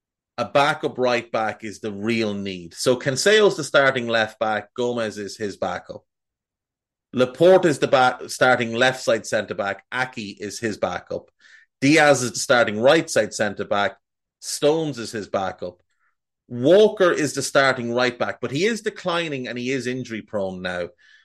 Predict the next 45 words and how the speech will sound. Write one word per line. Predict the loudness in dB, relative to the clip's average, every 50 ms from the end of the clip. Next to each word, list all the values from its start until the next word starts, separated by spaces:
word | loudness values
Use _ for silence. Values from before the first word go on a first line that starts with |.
| _ _ _
I | 2 6 6 6 6
think | 4 2 0 0
they | 0 0
need | 0 0 0 -2
to | -2 0
look | 2 2 2 0 -4
for | -8 -4 -2 0
a | 0
long-term | 2 2 0 0 0 -4 -8 -8 -8 -8 -8 -8
fixture | -6 -6 -6 -6 -6 -8 -10 -8
at | -8 -4
right | -2 -2 -2 -2 -2 -2
back. | -2 -2 -2 -2
I | -6 -2
don't | 0 2 2 2
understand | 0 0 -2 0 0 0 0 0
how | 0 0
it | 0 2
wasn't | 2 0 0 0 -2 -6 -6
Pedro | -6 -6 -6 -6 -8 -8
Porro, | -2 0 2 4 4 2 2 -2 -4 -10 _ _ _ _ _ _ _ _ _ _ _ _ _ _
but | 2 2 2 2 0 -6 _ _ _ _
maybe | -20 -18 -6 -2 0 2 2 2 0
he's | -2 -2
not | -2 -4 -2 -2
good | -2 -2
enough | -2 -4 -8 -8
defensively, | -10 -8 -6 -6 -6 -6 -8 -14 -12 -10 -10 -8
and | -8 -8
that | -8 -10 -10 _
might | -6 -4 -4 -4 -4 -4
be | -6
the | -4 0
logic | 2 2 2 2 0 -6 -10
behind | -10 -6 -4 -4 -4 -4 -6 -10
it. | -14 -18 _ _ _ _ _ _ _ _ _ _ _ _ _ _ _ _ _ _ _ _ _ _ -18 -12 -6 0
I | 2 2
think | 4 4 2 2 2
they | 2 2 4 4
need | 4 2 2 2 2 0 -2 -4 -2
to | 0 0
look | 2 4 4 4 2 0 _ -14
to | -14 -8
bring | -4 -2 0 0 0 -2
in | -4 -4 -4 -6 -8 -10 -14 -18